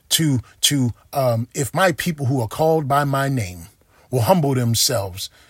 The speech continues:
and seek my face and pray, then I will hear from heaven and heal their land." I think that's Second Corinthians seven, I believe it is.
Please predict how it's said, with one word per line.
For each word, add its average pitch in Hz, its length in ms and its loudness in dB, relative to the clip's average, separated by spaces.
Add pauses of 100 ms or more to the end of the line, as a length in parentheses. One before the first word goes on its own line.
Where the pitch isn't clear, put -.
(140)
and 127 220 -2
seek - 340 0
my 151 200 4
face 131 380 -2
and 131 160 -2
pray, 120 260 -2 (240)
then 180 300 2
I 117 120 -2
will 135 120 0
hear 127 200 -4
from 120 160 -6
heaven 139 260 -4
and 113 140 -4
heal 156 240 0
their 143 200 0
land." 90 360 -6 (420)
I - 40 -20
think 143 120 -4
that's 127 140 0
Second 143 440 -2
Corinthians 143 640 -6
seven, 117 300 -4
I 107 80 -6
believe 107 300 -4
it 104 80 -8
is. 123 240 -6